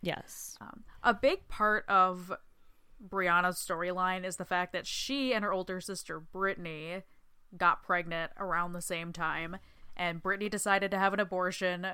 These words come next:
Speaker 2: Brianna did not. Um, so they immediately talk about that in this episode, and Brittany seems to be fully confident in her decision at this point. Like, she doesn't seem to have any regrets.
Speaker 1: I feel like most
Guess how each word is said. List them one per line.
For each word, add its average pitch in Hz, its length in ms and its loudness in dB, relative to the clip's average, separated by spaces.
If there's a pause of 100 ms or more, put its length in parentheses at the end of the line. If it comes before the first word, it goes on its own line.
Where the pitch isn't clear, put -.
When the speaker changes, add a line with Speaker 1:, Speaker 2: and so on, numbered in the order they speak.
(120)
Speaker 2:
Brianna 180 420 0
did 202 180 -4
not. 170 340 2 (600)
Um, 180 460 0 (280)
so 175 280 0
they 175 160 2
immediately 185 420 -2
talk 196 220 2
about 196 280 -2
that 196 200 0
in 196 100 -6
this 226 220 -2
episode, 208 680 -2
and 180 160 -2 (640)
Brittany 359 280 0
seems 254 360 0
to 240 120 -2
be 208 200 -2
fully 202 380 0
confident 175 480 -2
in 170 60 -8
her 175 120 -6
decision 160 460 -6
at 147 120 -8
this 160 160 -8
point. 135 340 -10 (300)
Like, 180 140 -8
she 190 120 -8
doesn't 180 140 -6
seem 180 180 -4
to 170 40 0
have 165 120 -2
any 175 200 -2
regrets. 143 500 -6 (600)
Speaker 1:
I 240 100 2
feel 339 260 -2
like 196 340 0 (260)
most 165 720 2